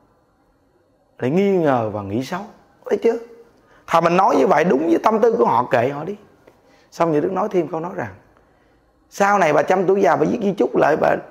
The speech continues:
bà cúng dường cho Tam Bảo, cho Như Đức làm Phật sự giùm bà nghe." Bà vỗ tay, bà cười. Thấy chưa?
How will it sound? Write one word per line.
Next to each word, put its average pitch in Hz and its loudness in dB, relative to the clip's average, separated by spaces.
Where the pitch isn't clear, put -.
bà 147 0
cúng 220 2
dường 175 2
cho 202 2
Tam 202 0
Bảo, 147 2
cho 196 2
Như 196 4
Đức 233 2
làm 196 2
Phật 156 0
sự 160 2
giùm 175 2
bà 175 2
nghe." 226 0
Bà 147 2
vỗ 170 2
tay, 190 2
bà 165 2
cười. 139 2
Thấy 226 0
chưa? 233 0